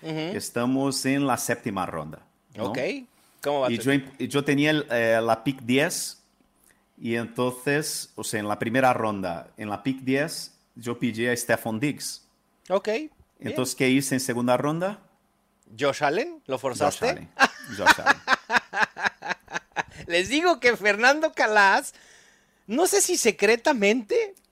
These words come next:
Speaker 1: o ya abiertamente, ama a los quarterbacks temprano
Speaker 2: Y,
Speaker 1: en fantasy
Speaker 2: no,
Speaker 1: fútbol.
Speaker 2: y hay, y, y hay más.
Speaker 1: <laughs>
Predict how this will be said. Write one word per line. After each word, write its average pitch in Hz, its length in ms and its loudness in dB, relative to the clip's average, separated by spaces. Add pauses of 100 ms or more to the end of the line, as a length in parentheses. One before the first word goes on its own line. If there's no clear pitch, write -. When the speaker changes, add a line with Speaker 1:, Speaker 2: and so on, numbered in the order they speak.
Speaker 1:
o 160 240 6
ya 220 280 4
abiertamente, 226 1120 2
ama 202 460 6
a 160 200 0
los 151 240 -2
quarterbacks 170 800 2
temprano 147 560 0
Speaker 2:
Y, 123 80 4
Speaker 1:
en 131 140 0
fantasy 156 260 6
Speaker 2:
no, 180 240 6
Speaker 1:
fútbol. 120 160 -8
Speaker 2:
y 107 80 2
hay, 120 340 2
y, - 60 -10
y 127 80 2
hay 139 80 4
más. 180 600 0
Speaker 1:
<laughs> - 60 -10